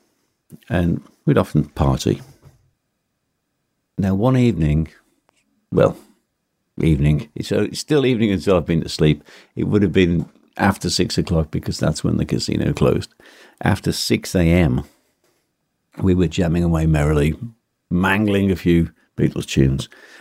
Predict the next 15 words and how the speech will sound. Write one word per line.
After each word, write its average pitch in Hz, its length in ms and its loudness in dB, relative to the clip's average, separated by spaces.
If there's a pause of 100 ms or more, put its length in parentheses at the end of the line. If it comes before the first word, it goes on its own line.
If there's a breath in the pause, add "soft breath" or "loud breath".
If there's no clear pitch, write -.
(120)
And - 140 0
at - 60 -4
the - 100 -6
time, 90 400 2
I'd 85 140 0
been 87 180 -2
playing 80 300 2
for 85 260 0 (640)
nineteen 87 580 0
years, 78 340 0 (1000)
and 87 260 0
I 82 60 0
was 101 160 -2
pretty 90 260 2
awful. 82 380 0